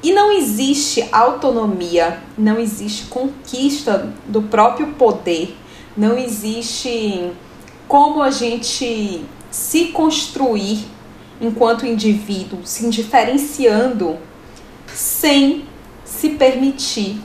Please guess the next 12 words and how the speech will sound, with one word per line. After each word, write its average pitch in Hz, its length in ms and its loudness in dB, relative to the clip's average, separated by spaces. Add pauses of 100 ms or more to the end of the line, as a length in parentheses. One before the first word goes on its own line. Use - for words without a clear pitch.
a 214 120 4
obediência, 208 880 -2
a 214 60 4
obedi-, 220 520 0
a, 196 300 4
a 190 40 2
desobediência. 226 1000 2
A 208 80 2
desobediência, 233 1080 0
ela 226 160 2
é 233 40 -2
necessária 214 1080 -2